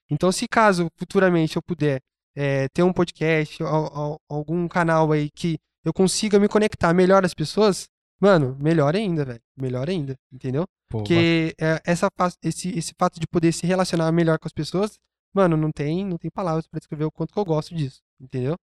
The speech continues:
Speaker 2: Não, entendi. É, e fica aí, cara, realmente a dica pra você do futuro, de você montar o seu,
Speaker 1: Sim, sim,
Speaker 2: esse
Speaker 1: com
Speaker 2: tipo de
Speaker 1: certeza.
Speaker 2: co-, conteúdo também, né? Que é, o seu é bacana lá, que é,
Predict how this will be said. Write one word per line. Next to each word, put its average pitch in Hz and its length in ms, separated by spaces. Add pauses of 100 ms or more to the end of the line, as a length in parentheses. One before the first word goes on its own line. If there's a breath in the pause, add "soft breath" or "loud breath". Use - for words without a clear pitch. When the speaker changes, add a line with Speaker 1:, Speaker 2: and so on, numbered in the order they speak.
(200)
Speaker 2:
Não, 110 220
entendi. 113 540 (300)
É, 170 180
e 120 140
fica - 380
aí, 208 140
cara, 143 300
realmente 143 420
a 143 60
dica 127 240
pra - 140
você 135 280
do 123 60
futuro, 131 480
de 120 80
você 117 260
montar 120 400
o 131 120
seu, 131 420 (100)
Speaker 1:
Sim, 151 320 (180)
sim, 147 80
Speaker 2:
esse 147 160
Speaker 1:
com 147 60
Speaker 2:
tipo 175 140
de 185 100
Speaker 1:
certeza. 151 100
Speaker 2:
co-, 175 160
conteúdo 160 480
também, 135 400
né? 147 280
Que 139 100
é, 107 80
o 127 100
seu 147 240
é 165 80
bacana 160 480
lá, 143 160
que - 140
é, 139 120